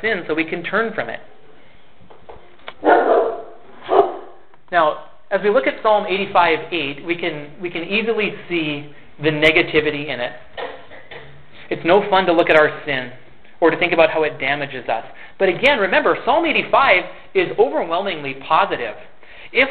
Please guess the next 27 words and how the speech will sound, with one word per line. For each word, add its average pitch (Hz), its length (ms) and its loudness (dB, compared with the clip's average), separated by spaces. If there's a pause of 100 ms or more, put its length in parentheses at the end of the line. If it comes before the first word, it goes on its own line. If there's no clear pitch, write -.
we 247 100 6
are 208 140 4
willing 214 240 -2
to 180 160 -4
turn 208 240 -2
from 190 120 -4
our 170 260 0
folly, 165 420 4 (180)
God 202 320 2
will 202 140 2 (140)
show 147 160 2
us 143 200 2 (220)
His 185 120 2 (120)
goodness. 165 380 0 (720)
And 196 100 4
on 185 140 -2
that 240 220 2
note, 185 180 0
let's 196 180 -2
take 240 140 2
a - 20 4
look 208 180 4
at 196 60 0
the 185 80 4
last 175 380 2
several 170 260 -2
verses, 135 380 -8